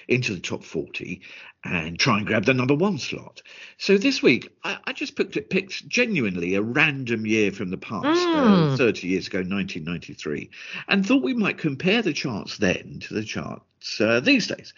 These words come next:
Speaker 2: Mm.
Speaker 1: What, what an eye-opener it was. I mean, how many Christmas songs in the top forty at Christmas nineteen ninety-three? I had to go all the way to number thirty-nine and find a new entry from Saint Etienne,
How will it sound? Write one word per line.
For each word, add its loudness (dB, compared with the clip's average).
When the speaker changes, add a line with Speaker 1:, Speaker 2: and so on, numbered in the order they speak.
Speaker 2:
Mm. 6
Speaker 1:
What, 0
what -4
an 0
eye-opener 4
it -4
was. -4
I 0
mean, -2
how 4
many 6
Christmas -2
songs 0
in 0
the 0
top -4
forty 4
at 2
Christmas -4
nineteen -2
ninety-three? 2
I 6
had 0
to -12
go 2
all 6
the 2
way 6
to -2
number -2
thirty-nine 2
and 2
find 2
a 6
new 4
entry 0
from -6
Saint -4
Etienne, -4